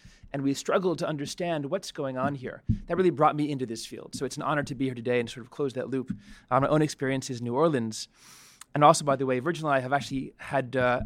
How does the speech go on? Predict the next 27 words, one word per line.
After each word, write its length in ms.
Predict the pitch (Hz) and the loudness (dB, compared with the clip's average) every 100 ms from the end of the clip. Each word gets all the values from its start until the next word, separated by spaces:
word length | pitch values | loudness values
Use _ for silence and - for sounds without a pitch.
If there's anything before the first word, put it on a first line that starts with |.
| - | 0
almost 260 | 185 170 - 175 | 2 2 2 2
eight 140 | 143 | 4
years 260 | 147 160 135 | 2 0 -2
of 80 | |
emails 380 | 143 170 147 127 | -2 0 2 0
back 160 | 123 127 | -4 -6
and 100 | 131 | -8
forth, 240 | 190 196 | -4 -4
but 80 | 156 | -2
never 220 | 156 131 | -2 0
met. 340 | 127 131 - - _ - 104 - | -2 -2 -6 -20 _ -6 -6 -10
So 160 | - 139 | -2 -2
this 180 | 151 185 | 0 -2
was 100 | 156 | 0
a 40 | |
nice 200 | 160 170 | 2 2
thing 120 | 165 | 2
to 60 | 160 | -2
see 100 | 170 | 2
that 80 | 156 | 2
you 100 | 156 | 4
really 220 | 170 151 | 4 2
exist, 540 | 127 151 127 - - 123 | 0 -2 -2 -4 -8 -8
as 120 | 123 | -6
opposed 260 | 151 135 | -2 -2
to 60 | 139 | -2
being 280 | 139 135 | 0 -2